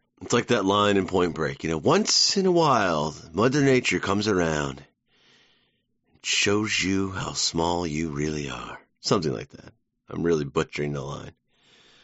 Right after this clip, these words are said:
I'm sure David in Boulder will get it right for us. And David, that's not a knock on you. I just know you'll know it. Uh,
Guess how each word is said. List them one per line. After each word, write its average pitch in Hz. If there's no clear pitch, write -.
I'm 82
sure 82
David 78
in 78
Boulder 78
will 76
get 73
it 67
right 78
for 69
us. -
And 113
David, 139
that's 123
not 123
a 117
knock 123
on 87
you. 80
I 90
just 90
know 92
you'll 87
know 87
it. -
Uh, 120